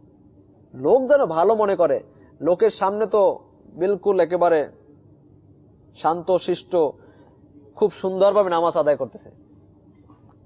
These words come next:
কিন্তু লোক যখন থাকে না, মসজিদ ছ-, মসজিদে যখন নামাজ আদায় করি না, ঘরের মধ্যে যখন নামাজ আদায় করি, তখন আমার নামাজের হাল কি রয়েছে? তখন তো মুরগিতে যেভাবে খানা খায়, সেভাবে আমরা নামাজ পড়া শুরু করে দিই, সেভাবে সিজদা করা শুরু করে দিই,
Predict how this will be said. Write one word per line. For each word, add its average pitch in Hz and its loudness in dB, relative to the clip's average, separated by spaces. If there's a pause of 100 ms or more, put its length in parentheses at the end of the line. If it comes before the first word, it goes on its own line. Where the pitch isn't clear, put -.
(240)
কিন্তু 147 -6
লোক 170 0
যখন 185 -2
থাকে 160 -4
না, 139 -6
মসজিদ 156 -6 (100)
ছ-, 170 -4
মসজিদে 160 -4
যখন 190 -2
নামাজ 170 -2
আদায় 170 2
করি 156 -2
না, 131 -10 (260)
ঘরের 147 2
মধ্যে 190 -2
যখন 180 -2
নামাজ 170 0
আদায় 170 2
করি, 156 -2
তখন 151 0
আমার 170 0
নামাজের 160 0
হাল 139 -2
কি 139 -8
রয়েছে? 113 -10 (640)
তখন 165 -2
তো 185 2 (280)
মুরগিতে 175 0
যেভাবে 180 4
খানা 180 -4
খায়, 170 2
সেভাবে 170 2
আমরা 151 -2
নামাজ 139 -4
পড়া 135 -4
শুরু 127 -10
করে 117 -10
দিই, 104 -14
সেভাবে 190 2
সিজদা 151 -2
করা 139 0
শুরু 131 -10
করে 113 -10
দিই, - -18